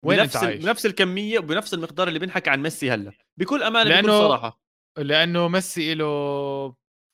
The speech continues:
Speaker 1: ست سنين مش ماخذ بطولة جدية، إذا مش سبعة يعني. مش ماخذ لا تشامبيونز ليج ولا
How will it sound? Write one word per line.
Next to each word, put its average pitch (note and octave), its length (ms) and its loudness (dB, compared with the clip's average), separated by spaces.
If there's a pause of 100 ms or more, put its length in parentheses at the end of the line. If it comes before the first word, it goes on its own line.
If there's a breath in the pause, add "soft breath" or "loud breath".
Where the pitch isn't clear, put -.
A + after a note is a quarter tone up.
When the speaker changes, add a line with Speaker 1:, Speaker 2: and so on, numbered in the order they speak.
(160)
Speaker 1:
ست - 320 -16
سنين D3+ 420 -8
مش - 380 -10
ماخذ C3+ 220 -6
بطولة B2 400 -6
جدية، B2 520 -10 (280)
إذا A2+ 200 -12
مش A2 160 -10
سبعة G#2+ 260 -6
يعني. F#2+ 200 -20 (300)
مش C3 120 -12
ماخذ C3+ 260 -2
لا A#2+ 120 -4
تشامبيونز A2+ 420 -12
ليج A#2 340 -10 (140)
ولا A2+ 540 -14